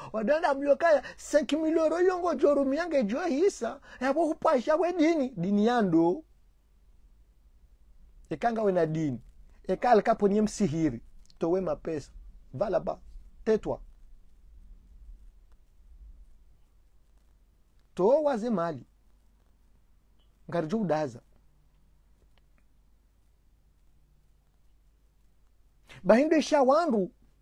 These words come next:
<laughs> Wanamyo kaya. Mwanadamu ye washewo.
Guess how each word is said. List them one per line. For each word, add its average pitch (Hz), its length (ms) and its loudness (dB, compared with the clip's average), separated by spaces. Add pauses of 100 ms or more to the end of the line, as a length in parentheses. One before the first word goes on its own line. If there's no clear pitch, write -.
<laughs> - 680 -6
Wanamyo 240 520 0
kaya. 214 380 -2 (3750)
Mwanadamu 302 520 -2
ye 262 100 0
washewo. 233 920 0